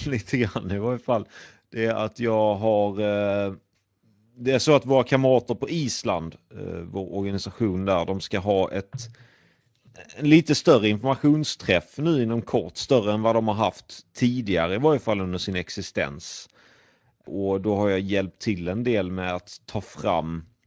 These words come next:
bra presentation för dem och, och använda sig utav. Hjälpt till och kikat lite på, på tal och f-, föredrag och sådär som de ska hålla, för den här lite längre och större introduktionen då. Så att arbetet i sig för min del är kanske inte så spännande, men jag tänker att det kan ju vara spännande för lyssnarna att höra att det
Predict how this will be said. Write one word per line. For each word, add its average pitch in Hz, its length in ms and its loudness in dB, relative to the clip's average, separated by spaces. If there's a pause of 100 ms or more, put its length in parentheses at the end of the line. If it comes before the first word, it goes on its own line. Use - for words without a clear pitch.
(120)
bra 170 200 8
presentation 135 760 0
för 151 200 0
dem 95 300 -2
och, - 300 -12
och 110 140 0
använda 92 340 -2
sig 78 200 -6
utav. - 360 -10 (460)
Hjälpt 123 260 -2
till 120 140 2
och 110 60 4
kikat 110 420 0
lite 92 280 -6
på, 92 280 0
på 107 200 -6
tal 92 400 2
och 90 340 -2
f-, - 220 -18
föredrag 92 800 -2
och 90 80 -6
sådär 110 260 -2
som 95 140 -10
de 101 120 -4
ska - 160 -10
hålla, 87 400 -2 (360)
för - 160 -6
den 95 120 -2
här 90 180 -4 (260)
lite 98 340 -10
längre 90 380 -2
och 87 120 -8
större 90 260 -6
introduktionen 90 720 -10
då. 98 140 -8
Så - 140 -12
att - 160 -12 (300)
arbetet 117 560 4
i 113 60 -2
sig 110 400 6
för 120 140 -2
min 123 300 0
del 143 200 6
är 107 40 0
kanske 104 180 0
inte 104 120 -6
så 92 80 -10
spännande, 90 480 -4
men 85 80 -6
jag 92 80 -2
tänker 101 240 -2
att - 160 -8
det 92 80 -6
kan 98 140 -4
ju 95 60 -4
vara 95 120 -4
spännande 95 440 -2
för - 120 -10
lyssnarna 87 400 -6
att 90 60 -2
höra 113 220 -2
att - 240 -10
det 95 320 -10